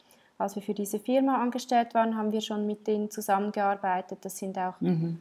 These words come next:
Speaker 1: langjährige Beziehungen und ja, dass, dass man, dass man weiß, also da, das stimmt, oder? Also man, äh, so,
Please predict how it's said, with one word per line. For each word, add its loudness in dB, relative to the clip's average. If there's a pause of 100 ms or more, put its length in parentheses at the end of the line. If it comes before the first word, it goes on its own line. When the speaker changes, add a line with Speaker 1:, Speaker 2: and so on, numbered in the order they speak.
(100)
Speaker 1:
langjährige 4
Beziehungen 2
und -4 (560)
ja, 10
dass, -2 (200)
dass -4
man, 0
dass -8
man -4
weiß, 8
also -4
da, 6 (1400)
das 6
stimmt, 2
oder? 2
Also 4
man, -2 (220)
äh, -6
so, 0